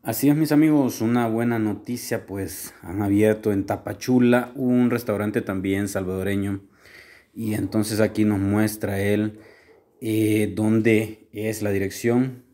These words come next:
en el poniente oriente, dice. Esto es en México, mis amigos. Y entonces él incluso les da la dirección para que ustedes,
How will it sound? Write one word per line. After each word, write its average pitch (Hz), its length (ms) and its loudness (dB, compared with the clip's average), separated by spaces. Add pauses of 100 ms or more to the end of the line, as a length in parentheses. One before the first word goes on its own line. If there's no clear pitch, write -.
(180)
en 104 80 -6
el 98 100 -4
poniente 104 560 -2
oriente, 117 540 0
dice. 123 420 -4 (840)
Esto 107 340 4
es 117 240 6
en 98 180 0
México, 117 440 2
mis 98 180 -4
amigos. 95 480 -10 (840)
Y 156 220 8
entonces 139 500 2
él 135 200 4
incluso 131 400 0
les 107 160 2
da 110 120 2
la 120 120 4
dirección 113 480 -2
para 107 240 0
que 98 120 -12
ustedes, 104 840 -4